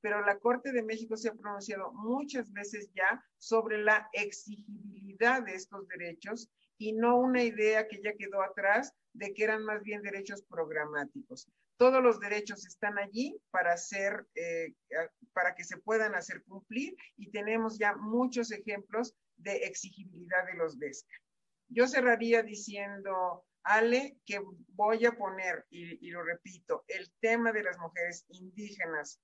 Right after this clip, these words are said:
por delante porque me interesa mucho, porque es una razón de vida. Como chiapaneca no me permitiría esa omisión,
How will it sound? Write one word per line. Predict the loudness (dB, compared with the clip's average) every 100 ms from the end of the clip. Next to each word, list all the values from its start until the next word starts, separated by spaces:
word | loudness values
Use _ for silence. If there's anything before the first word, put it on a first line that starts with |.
| _
por | 0 0
delante | -2 0 0 0 0 0 0 -4
porque | -4 -4 -6
me | -6
interesa | -8 -6 -6 -6 -6 -6
mucho, | -2 -2 -2 -4 -4 _ _ _
porque | -8 -6
es | -6 -4
una | 0 2
razón | 0 -2 -8 -14
de | -14
vida. | -12 -4 -2 -2 -6 _ -6
Como | -2 -2
chiapaneca | 0 0 0 -4 -2 0 0 -2
no | -4 2 4 4
me | 2
permitiría | 0 -2 -2 -6 -16 -18 -16 -14 -12 0 4 4 2 -8 -8
esa | -4 2 2 2 -2
omisión, | -4 -8 -8 -6 -6